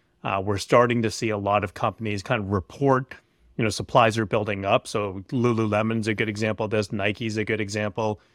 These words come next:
You know, even if you talk to your, like, uh, local bike store, for example, they have a ton of supply in bikes right now, which is very different than two thousand and twenty.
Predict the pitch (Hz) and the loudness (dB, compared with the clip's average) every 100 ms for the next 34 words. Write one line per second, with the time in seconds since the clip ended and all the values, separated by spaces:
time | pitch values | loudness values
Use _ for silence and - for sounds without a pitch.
0 | _ _ 104 98 - _ - 127 123 110 | _ _ -6 -4 -6 _ 0 2 4 2
1 | 113 131 117 - 110 107 113 143 - 190 | 2 4 4 4 2 2 2 0 -6 -2
2 | 147 107 104 120 117 117 120 131 - 107 | 0 2 2 2 2 2 4 2 2 0
3 | 101 - 104 107 101 95 104 95 - _ | 0 -2 -4 -4 -6 -4 -6 -6 -10 _
4 | 110 127 117 - 135 127 - 120 104 95 | 2 2 2 0 0 0 -2 -2 -2 0
5 | 104 117 - 104 98 95 92 98 101 101 | 2 2 2 -6 -6 -8 -8 -6 -4 2
6 | 123 123 101 110 95 98 92 107 107 95 | 4 2 0 -4 -4 -6 -6 -2 -2 -2
7 | 95 87 127 113 101 | -6 -10 -8 -8 -8